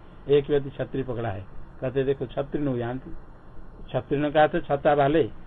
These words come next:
सबके पास छता नहीं, एक के व्यक्ति के पास छता है। तो छत्रिणु यान्ति कहेंगे तो ये सब जितने जा रहे हैं, सब छत्रिणु शब्द से कहा गया। वो छता वाले को लेना,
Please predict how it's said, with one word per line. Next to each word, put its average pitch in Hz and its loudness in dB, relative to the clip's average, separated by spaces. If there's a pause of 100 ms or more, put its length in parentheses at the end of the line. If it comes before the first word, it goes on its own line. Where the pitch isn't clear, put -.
(300)
सबके 147 2
पास 165 6
छता 151 0
नहीं, 156 0 (420)
एक 143 6
के 139 -2
व्यक्ति 131 -2
के 139 0
पास 127 0
छता 117 -4
है। 120 -4 (520)
तो 135 0
छत्रिणु 156 0
यान्ति 143 2
कहेंगे 135 -4
तो 190 -2 (340)
ये 139 -2
सब 143 0
जितने 139 -2
जा 139 2
रहे 160 0
हैं, 156 -4
सब 143 -4
छत्रिणु 131 -4
शब्द 120 -6
से 117 -10
कहा 110 -8
गया। 143 -8 (600)
वो 117 -8
छता 131 0
वाले 147 6
को 151 2
लेना, 165 4